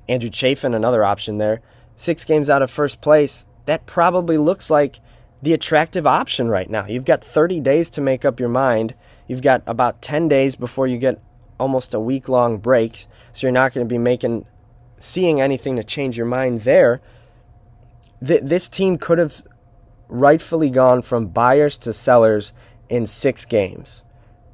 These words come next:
And i-, i-, it's just a really interesting, really kinda hard thing to think about that, you know, even after such a strong start Chris Bryant had and the Cubs were in first place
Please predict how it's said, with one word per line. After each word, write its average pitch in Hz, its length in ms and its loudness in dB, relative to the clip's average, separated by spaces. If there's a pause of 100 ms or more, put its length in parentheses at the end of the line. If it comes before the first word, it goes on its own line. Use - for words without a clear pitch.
(920)
And 117 380 0 (240)
i-, 98 40 -10
i-, - 120 -12
it's 143 440 2
just 170 200 -4
a 123 80 2
really 143 540 0
interesting, 135 580 -6
really 139 480 0 (280)
kinda 185 260 -6
hard 151 400 0
thing 143 260 -4
to 113 80 -2
think 208 300 -2
about 110 380 2
that, 123 220 2 (400)
you 147 120 2
know, 120 280 4 (120)
even 151 260 0
after 143 260 -2
such - 300 -4
a 117 80 -2
strong 131 440 0
start 139 440 0
Chris 120 240 -6
Bryant 113 420 -2
had 107 380 -2 (300)
and 120 160 -6
the 113 60 -6
Cubs 131 300 -4
were 123 100 0
in 117 80 -2
first - 380 -4
place 123 400 -2